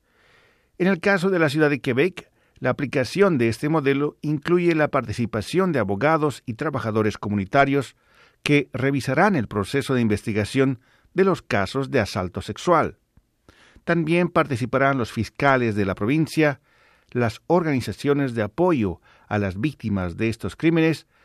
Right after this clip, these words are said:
además de investigadores de la Universidad Laval.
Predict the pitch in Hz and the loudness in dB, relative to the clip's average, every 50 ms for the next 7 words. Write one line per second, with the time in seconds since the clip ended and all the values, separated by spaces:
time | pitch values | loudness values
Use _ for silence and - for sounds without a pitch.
0 | _ _ _ _ - 170 147 165 160 170 170 165 143 139 143 - - - 202 196 | _ _ _ _ -4 -2 0 0 2 2 0 0 0 0 -2 -2 -2 -2 -2 0
1 | 202 175 131 104 - - 196 180 151 127 113 120 117 117 123 120 - - _ _ | 0 2 0 -2 -2 0 0 2 2 2 2 2 2 2 0 -2 -6 -12 _ _
2 | - 131 117 110 113 - - 196 202 196 175 139 113 - - 104 101 95 90 - | -6 -2 0 0 0 0 0 0 0 2 2 2 0 0 0 -2 -4 -4 -4 -4
3 | 117 117 135 151 160 123 78 - - _ | -4 -2 0 0 0 0 -2 -4 -10 _